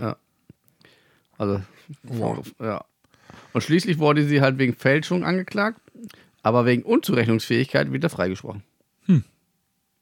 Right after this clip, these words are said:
Speaker 1: Ja, also ist jetzt so eine kleine Sache.
Speaker 2: Mhm.
Speaker 1: <laughs> Sechsundfünfzig Millionen.
Speaker 2: Eine kleine Sache.
Speaker 1: Früher schon, ne? Also,
Speaker 2: Eine Lappalie.
Speaker 1: ja, also ist schon ziemlich krass. Also ist schon interessant, was Leute sich einfallen lassen,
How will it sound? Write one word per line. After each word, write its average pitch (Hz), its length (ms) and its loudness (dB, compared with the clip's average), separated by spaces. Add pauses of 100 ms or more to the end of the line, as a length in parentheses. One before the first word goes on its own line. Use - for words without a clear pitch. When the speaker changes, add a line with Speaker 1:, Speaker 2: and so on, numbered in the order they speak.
(1120)
Speaker 1:
Ja, 110 180 0 (300)
also 120 200 0
ist 123 60 -2
jetzt 135 140 0
so 139 40 0
eine 117 340 2 (120)
kleine 143 360 4
Sache. 139 440 2 (280)
Speaker 2:
Mhm. 135 260 0 (460)
Speaker 1:
<laughs> - 560 -20
Sechsundfünfzig 127 540 0
Millionen. 120 380 2
Speaker 2:
Eine 120 160 0
kleine 107 340 2
Sache. 90 200 -6
Speaker 1:
Früher 127 400 4
schon, 113 360 0
ne? 147 260 0
Also, 113 200 0
Speaker 2:
Eine 117 100 4
Lappalie. 117 540 -6 (760)
Speaker 1:
ja, - 60 -14
also 90 340 -8
ist 92 200 -14
schon 92 260 -6 (520)
ziemlich 117 260 -12
krass. 107 240 -4 (340)
Also 110 120 0
ist - 140 -4
schon 165 180 2
interessant, 143 560 0
was 110 160 -4
Leute 131 480 2
sich - 240 -12
einfallen 143 480 2
lassen, 147 440 0